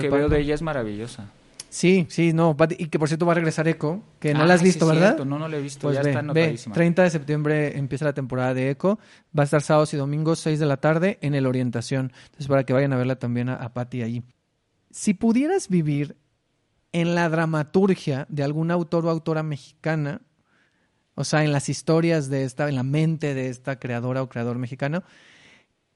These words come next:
Speaker 1: ¿de quién sería?
Speaker 2: Lo que acabo de ver, que me encantó y que dije, "Guau, yo quiero entrar en ese viaje psicodélico", fue el de Wilma, <laughs> el de Vilma,
Speaker 1: <laughs>
Speaker 2: el de Wilma, pero, eh, de Vilma.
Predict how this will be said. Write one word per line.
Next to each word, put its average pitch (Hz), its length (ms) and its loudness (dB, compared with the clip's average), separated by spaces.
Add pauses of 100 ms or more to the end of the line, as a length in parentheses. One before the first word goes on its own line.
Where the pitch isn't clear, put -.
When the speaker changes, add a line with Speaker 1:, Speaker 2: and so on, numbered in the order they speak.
(460)
Speaker 1:
¿de 143 160 -2
quién 139 180 -6
sería? 120 360 -8 (680)
Speaker 2:
Lo 170 200 2
que 185 100 0
acabo 208 180 4
de 202 80 6
ver, 170 320 2
que 151 100 -4
me 139 80 -2
encantó 127 540 -2
y 139 100 -4
que 131 160 -4
dije, 131 320 -6
"Guau, 151 440 2
yo 147 140 -2
quiero 160 180 -2
entrar 147 440 0
en 139 140 -6
ese 139 320 -4
viaje 139 300 -4
psicodélico", 131 600 -6
fue 135 140 -6
el 123 60 -6
de 120 80 -4
Wilma, 127 320 -2
<laughs> - 600 -6
el 131 60 -2
de 208 120 4
Vilma, 175 460 2
Speaker 1:
<laughs> 127 60 -8
Speaker 2:
el 123 80 -2
de 131 180 0
Wilma, 127 440 -2
pero, 107 300 -2
eh, 110 300 -2
de 117 160 -4
Vilma. 143 420 0